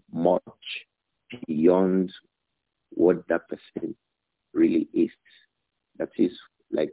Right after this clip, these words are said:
<coughs> uh, expressing approval regarding the action or statements of a particular person that is beyond what he does,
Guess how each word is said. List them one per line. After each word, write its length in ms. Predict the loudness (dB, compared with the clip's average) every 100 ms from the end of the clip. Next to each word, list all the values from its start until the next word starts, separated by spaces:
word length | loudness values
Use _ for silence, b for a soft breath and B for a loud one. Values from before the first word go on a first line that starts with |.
| -2
<coughs> 460 | 0 2 0 0 -8
uh, 440 | -10 _ -14 -14 -12 -10
expressing 920 | -10 -14 _ -2 -2 -2 -4 -2 -4 -10 _ _ _ _ _ _ -10
approval 640 | -8 -2 -2 -2 -6 -8 -12 _ _ _ _ _ _
regarding 540 | -2 2 2 2 0 -2
the 120 | -4
action 400 | -8 -8 -8 -8
or 60 | -8
statements 540 | -4 -4 -4 -10 -10 -8
of 100 | -10 -10 _ _ _ _ _
a 60 | -8
particular 520 | -8 -8 -6 -2 -2
person 520 | -2 -6 -6 -10 -8
that 120 | -6 -6
is 120 | -8 -6
beyond 880 | -4 -4 2 4 4 4 2 -2 -8 -20 _ _ _ _ _
what 200 | 0 0 -2
he 140 | -6 -6
does, 300 | -6 -10